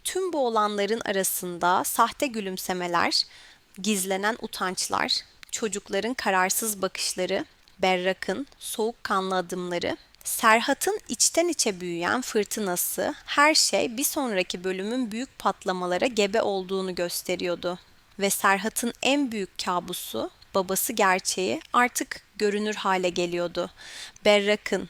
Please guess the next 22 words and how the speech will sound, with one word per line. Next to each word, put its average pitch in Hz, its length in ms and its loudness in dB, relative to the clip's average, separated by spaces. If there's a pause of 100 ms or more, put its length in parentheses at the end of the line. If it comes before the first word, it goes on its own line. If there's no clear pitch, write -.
(140)
"Bu 202 200 -6
sır 269 240 0
ortaya 196 460 0
çıkarsa 226 800 2
hepimiz 196 580 -2
biteriz." - 600 -2 (460)
sözleri, 180 720 -2 (360)
her 339 260 6
şeyin 214 460 2
sadece 254 760 4
Kader 220 440 6
ya 208 220 2
da 190 140 6
Zeynep 202 500 0
ile 190 180 2
ilgili 185 380 -4
olmadığını 220 1000 0 (420)
tüm 285 280 -2
ailenin 185 580 2
köklerine 202 640 -2
dokunduğunu 190 680 -4
kanıtlıyordu. 180 920 -2